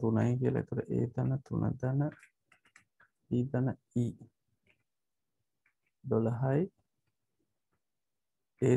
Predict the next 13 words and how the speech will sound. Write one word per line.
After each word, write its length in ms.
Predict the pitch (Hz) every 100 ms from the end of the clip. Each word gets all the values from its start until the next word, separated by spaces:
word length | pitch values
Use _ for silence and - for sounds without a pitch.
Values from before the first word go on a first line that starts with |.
| 135
ධන 220 | 131 139 143 - - _ _ _ _ _ _ _ _ _ _ _ _ _ _ _ _ _ _ _ _ 135
D 120 | 131 131 135
ධන 180 | 143 139 123 - -
E. 20 | - - _ _ _ _ _ _ _ _ _ _ _ _ _ _ _ _ _ _ _ _ _ _ _ _ _ -
වලට 240 | 123 123 127
එන්නේ 180 | 123 117
නවයයි 400 | 110 113 131 123 123
කියලා. 280 | - 147 175 _ _ _ _ _ _ _ _ _ _
මාත 240 | 123 123 131 139
දෙකක් 340 | 120 139 143 139
තියෙන්න 300 | 160 160 160
ඕන 160 | 165 165
හින්දා 440 | 165 170 127 131